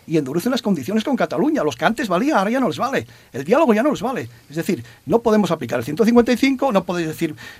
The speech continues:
más policía en las calles, no podemos decir, es decir, eso no lleva absolutamente a nada,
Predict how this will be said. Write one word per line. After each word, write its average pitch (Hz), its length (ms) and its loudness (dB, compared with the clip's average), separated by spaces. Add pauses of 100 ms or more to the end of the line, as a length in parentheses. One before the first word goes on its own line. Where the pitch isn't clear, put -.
más 165 220 0
policía 180 420 -2
en 185 60 2
las 185 120 2
calles, 254 380 2 (180)
no 170 120 0
podemos 185 320 0
decir, 190 280 -8
es 180 100 -8
decir, 156 300 -8
eso 214 240 -2
no 208 180 2
lleva 180 360 -4
absolutamente 147 640 -2
a - 20 0
nada, 185 240 2